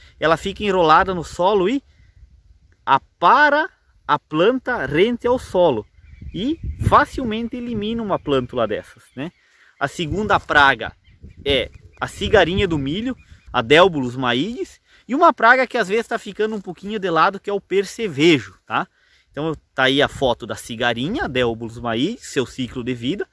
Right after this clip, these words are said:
Você pode parar o vídeo e dar uma olhadinha se você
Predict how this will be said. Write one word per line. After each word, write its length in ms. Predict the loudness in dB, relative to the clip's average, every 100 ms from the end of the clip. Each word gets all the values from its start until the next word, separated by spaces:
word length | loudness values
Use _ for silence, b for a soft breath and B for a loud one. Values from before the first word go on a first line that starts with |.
| b b b
Você 180 | -10 -6
pode 280 | 0 0
parar 300 | 0 2 4
o 60 | 2
vídeo 280 | -2 -6 -4
e 40 |
dar 120 | -2
uma 140 | -2 -2
olhadinha 580 | 0 0 0 -6 -8 -10
se 100 | -12
você 400 | -16 -8 -8